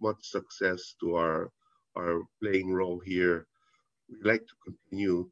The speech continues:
to do what we can. I know that majority is, is hidden in rhoda, and with more or less the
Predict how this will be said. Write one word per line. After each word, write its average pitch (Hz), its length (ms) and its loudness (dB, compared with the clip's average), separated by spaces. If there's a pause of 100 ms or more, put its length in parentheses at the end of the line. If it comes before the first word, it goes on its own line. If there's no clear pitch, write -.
to 85 300 -8 (240)
do 104 80 -2
what 98 180 -2
we 92 80 -4
can. 80 380 -2 (680)
I 101 40 4
know 104 200 2 (100)
that 95 120 4 (520)
majority 101 480 4 (100)
is, 95 160 -8
is - 440 -8
hidden 90 360 -2
in 82 140 -2
rhoda, 101 300 2 (540)
and 90 540 2
with 90 160 0 (540)
more 107 220 4
or 104 120 4
less 107 160 2
the 90 440 4